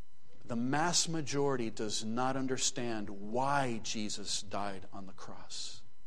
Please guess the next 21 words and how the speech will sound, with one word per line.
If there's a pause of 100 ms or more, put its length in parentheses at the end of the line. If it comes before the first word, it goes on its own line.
(1000)
that
he
died
to
be
a
sin
offering,
even
that
he
had
to
die
on
the
cross. (1000)
It
wasn't
a
mistake.